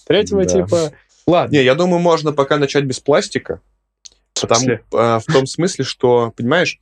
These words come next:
Speaker 2: э, тоже из этой книги я подчерпнул. В общем, главная сложность заключается в том, что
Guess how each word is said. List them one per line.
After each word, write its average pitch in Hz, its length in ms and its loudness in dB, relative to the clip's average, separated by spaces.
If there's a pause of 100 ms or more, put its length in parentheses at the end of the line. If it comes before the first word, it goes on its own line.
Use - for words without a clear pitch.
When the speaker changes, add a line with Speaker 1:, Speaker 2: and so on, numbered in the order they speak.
(100)
Speaker 2:
э, 101 540 -4 (220)
тоже 107 240 0
из 101 100 -2
этой 101 140 -6
книги 110 260 -2
я 104 80 0
подчерпнул. 147 720 -4
В - 40 0
общем, 135 220 0
главная 156 300 0
сложность 165 340 0
заключается - 400 -4
в - 20 -20
том, 190 160 0
что 113 440 0